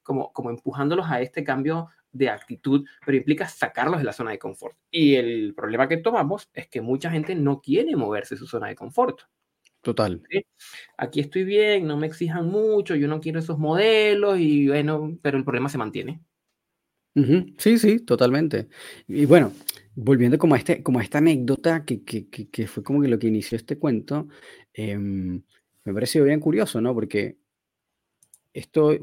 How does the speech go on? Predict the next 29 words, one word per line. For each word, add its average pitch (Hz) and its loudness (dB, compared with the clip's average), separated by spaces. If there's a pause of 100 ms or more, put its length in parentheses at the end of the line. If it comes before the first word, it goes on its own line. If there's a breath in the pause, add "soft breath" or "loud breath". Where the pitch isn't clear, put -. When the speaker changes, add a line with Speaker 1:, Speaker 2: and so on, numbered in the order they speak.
(160)
Speaker 2:
seguramente 127 0
a - 0
ti 131 2
te 123 2
pasa, 101 0
pero 90 -8 (600 soft breath)
en 104 -4
mi 98 -4
caso, 104 -2
yo 92 -2
sé 110 -6
que 113 -4
otras 117 -4
personas 107 -8
ta-, 117 -2
a - -4
otros 101 -8
profesionales 101 -4
también 104 0
le 110 -4
pasa. - -6
El 127 -4
setenta 147 2
y 143 0
cinco 175 0
por 160 0
ciento 123 -2
o 120 -4
más - -6